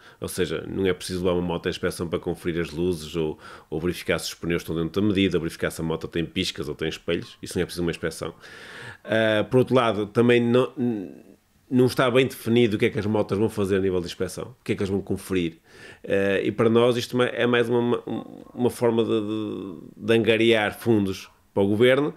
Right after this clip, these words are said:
e, e, e quem paga são sempre os mesmos. Depois, assim, não se percebe porque é que s-,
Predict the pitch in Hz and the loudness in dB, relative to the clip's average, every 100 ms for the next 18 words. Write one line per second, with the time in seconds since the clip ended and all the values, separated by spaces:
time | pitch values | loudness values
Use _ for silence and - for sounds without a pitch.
0 | - - - _ - 147 - 143 101 131 | -12 -20 -20 _ 2 2 4 -2 0 0
1 | 143 135 143 143 143 127 127 135 143 156 | 0 2 0 2 0 0 -2 -2 2 2
2 | 95 98 - 113 - 135 120 120 113 120 | 2 -2 -12 -10 4 4 6 2 4 4
3 | - - 131 110 - 113 - - - | 2 -2 2 2 2 0 -2 -12 -12